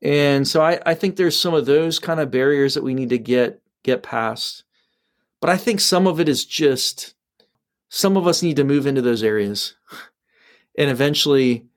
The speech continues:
you know, there's an opportunity for us to plant churches in those areas as people live and move and get to know their neighbors.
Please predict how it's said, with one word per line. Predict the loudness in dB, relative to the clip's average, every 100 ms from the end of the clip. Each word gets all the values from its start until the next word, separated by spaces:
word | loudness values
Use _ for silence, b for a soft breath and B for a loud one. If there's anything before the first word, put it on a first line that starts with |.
| _ _ -4
you | 0
know, | 2
there's | 0
an | 0
opportunity | -2 -2 -4 -2 -4
for | -2 -2
us | -2
to | -6
plant | -4 -4
churches | -4 -6 -2 -2 -2
in | -2
those | 0 2
areas | 2 2 2 0
as | -4 -6
people | -4 0 2
live | 4 2 2
and | 0
move | 2 2
and | 0
get | -4 -4
to | -2
know | 0 -2 -2
their | -4 -2
neighbors. | -2 -4 -4 -6 -10